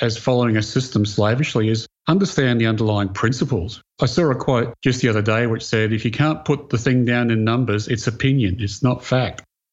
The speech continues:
So it's the underlying principles of what we do. We take the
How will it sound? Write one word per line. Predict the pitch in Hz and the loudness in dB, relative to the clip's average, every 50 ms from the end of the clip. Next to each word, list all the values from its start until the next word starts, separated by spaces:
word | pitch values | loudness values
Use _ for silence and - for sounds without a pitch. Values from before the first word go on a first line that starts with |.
| _ _ _ - | _ _ _ -14
So | - - 135 127 120 113 120 - | -4 0 2 2 2 0 0 -2
it's | 135 120 - | -4 -4 0
the | - 160 | 0 2
underlying | 170 147 147 131 120 113 110 107 | 2 2 2 2 2 2 0 -2
principles | - - 123 131 - - 127 - 123 107 | -2 -2 -2 0 0 -2 -2 0 0 0
of | 104 101 107 | 0 0 0
what | 107 - 117 | -2 -2 0
we | 107 104 | 0 0
do. | 104 107 101 | 2 2 2
We | 101 113 113 | 2 0 0
take | - 139 131 127 | 0 -2 -2 0
the | - 120 | -2 -4